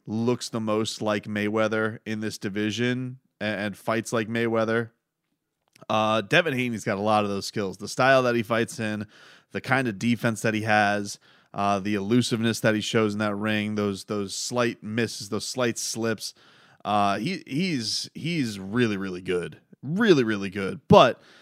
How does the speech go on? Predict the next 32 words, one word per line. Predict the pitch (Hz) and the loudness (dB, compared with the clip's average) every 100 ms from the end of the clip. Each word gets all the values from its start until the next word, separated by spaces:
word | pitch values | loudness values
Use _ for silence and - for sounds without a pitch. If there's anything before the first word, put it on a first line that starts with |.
| - - | -20 -6
you | 175 | 2
know | 165 139 | 6 6
how | 120 104 | 6 4
it | |
is. | 95 98 | 0 0
This | 131 151 | 2 2
is | 139 131 | 4 4
a | 113 113 | 4 2
offensive | 117 127 - 131 - 104 | 4 4 4 -2 -2 -4
game. | 110 117 113 113 110 98 | -2 0 0 -2 -6 -6
People | 127 120 120 | -4 0 4
like | 117 107 | 2 0
to | 101 | -8
see | 117 | -4
knockouts. | 113 110 107 110 104 - | 0 2 2 2 0 0
People | 123 117 | -2 2
like | 117 107 | 2 2
to | |
see | 98 117 | -4 -4
blunt | 98 110 107 | -2 0 -2
force | - 110 - | 0 -2 -2
trauma. | - 101 104 101 | -4 -2 -2 0
They | 107 | 2
like | 117 110 | 2 0
to | 107 | -6
see | - 110 | -2 0
all | 104 | 2
that | 101 - | 0 -2
type | 107 98 | -2 -2
of | |
stuff. | - 113 104 | -4 -4 -4
So | - 131 123 117 | -2 0 2 2